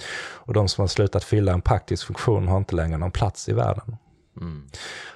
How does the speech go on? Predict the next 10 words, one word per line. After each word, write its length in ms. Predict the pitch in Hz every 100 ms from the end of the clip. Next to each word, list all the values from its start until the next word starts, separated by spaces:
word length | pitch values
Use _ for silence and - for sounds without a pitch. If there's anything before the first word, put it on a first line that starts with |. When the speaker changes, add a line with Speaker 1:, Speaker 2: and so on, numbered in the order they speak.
| - _ -
Speaker 1:
Och 280 | 101 98 104
det 120 | 107
tycker 300 | 107 104 -
jag 100 | 90
summerar 500 | - 98 101 98 110
liksom 640 | 104 87 - 95 - - - _ _ -
andemeningen 680 | 92 90 90 87 87 90 82
i 20 |
den 140 | - 90
här 180 | 87